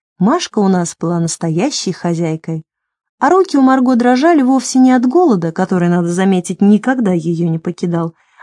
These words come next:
а от присутствия мужчины на таком небезопасном расстоянии. Очевидно, срабатывал инстинкт самосохранения. В дверь степенно постучали. Вошла мама. Она явно собиралась снова утащить Фису, но, увидев Диму, все поняла и сказала:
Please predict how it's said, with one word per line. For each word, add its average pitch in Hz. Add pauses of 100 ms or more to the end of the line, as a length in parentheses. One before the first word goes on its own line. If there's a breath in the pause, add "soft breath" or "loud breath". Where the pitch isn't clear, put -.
(100)
а 240
от 240
присутствия 240
мужчины 226
на 208
таком 226
небезопасном 196
расстоянии. 175 (420)
Очевидно, 247
срабатывал 240
инстинкт 220
самосохранения. 202 (1300)
В 214
дверь 277
степенно 247
постучали. 175 (280)
Вошла 185
мама. 160 (640)
Она 196
явно 190
собиралась 196
снова 277
утащить 180
Фису, 330
но, 226
увидев 208
Диму, 339
все -
поняла 247
и 269
сказала: 180